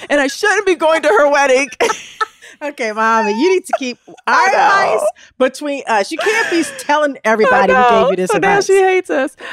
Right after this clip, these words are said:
Speaker 1: I don't remember any of this, but long story short, after a lot of talks with our mutual friends and my therapist, they suggested I should go, but view it as a vacation and not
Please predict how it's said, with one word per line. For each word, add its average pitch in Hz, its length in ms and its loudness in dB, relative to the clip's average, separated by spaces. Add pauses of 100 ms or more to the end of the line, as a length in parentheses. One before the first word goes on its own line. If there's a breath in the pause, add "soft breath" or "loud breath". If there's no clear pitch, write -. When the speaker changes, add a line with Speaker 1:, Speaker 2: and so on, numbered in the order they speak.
(140)
Speaker 1:
I 330 80 2
don't 339 140 0
remember 285 280 0
any 262 300 0
of 226 140 -2
this, 226 260 2
but 202 160 -2
long 214 280 0
story 208 280 0
short, 190 380 0
after 175 220 -2
a 165 80 -2
lot 175 200 0
of 202 100 -8
talks 175 380 -4
with 165 100 -8
our 160 140 -2
mutual 285 340 -4
friends 233 380 -6
and 180 160 -6
my 240 120 -4
therapist, 170 680 -4
they 185 160 -4
suggested 190 640 -6
I 156 140 -2
should - 240 -12 (300)
go, 165 600 0 (220)
but 165 240 -2
view 214 200 0
it 240 100 0
as 185 180 -4
a 170 80 -2
vacation 175 840 -6
and 165 220 -8
not 190 240 -4